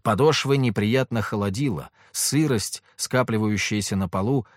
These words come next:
быстро намочила носки, так что пришлось воздействовать энергией, чтобы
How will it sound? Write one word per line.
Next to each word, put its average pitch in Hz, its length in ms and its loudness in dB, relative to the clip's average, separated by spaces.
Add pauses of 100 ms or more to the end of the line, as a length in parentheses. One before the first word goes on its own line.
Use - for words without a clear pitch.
(120)
быстро 120 540 -2
намочила 110 420 0
носки, 98 460 -2
так 104 180 -4
что 98 220 -4
пришлось 127 500 0
воздействовать 104 920 -4
энергией, 104 640 -2
чтобы 95 420 -4